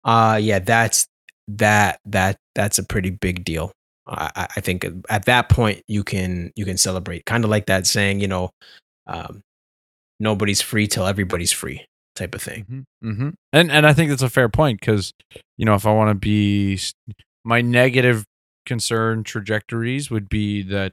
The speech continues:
Speaker 1: the part of the reason provincial va-, vaccine passports have been dropped is because they know a federal one is coming,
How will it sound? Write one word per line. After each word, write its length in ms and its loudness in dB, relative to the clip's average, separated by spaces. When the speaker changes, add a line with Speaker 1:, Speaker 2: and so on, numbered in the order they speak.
Speaker 1:
the 220 -10
part 160 0
of 60 -4
the 60 -10
reason 380 -2
provincial 400 2
va-, 180 0
vaccine 560 -6
passports 460 -8
have 100 -14
been 120 -10
dropped 480 -8
is 140 -2
because 760 -2
they 140 -2
know 300 -2
a 40 -4
federal 460 -4
one 180 -6
is 140 -10
coming, 500 -12